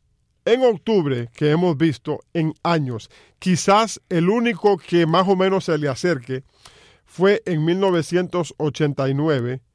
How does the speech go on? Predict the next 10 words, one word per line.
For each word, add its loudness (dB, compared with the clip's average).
ochenta 0
y 2
ocho, -2
cuando 0
Orel 4
Hersh-, 0
Hershiser, -2
¿te -8
acuerdas? -2
Dominó 0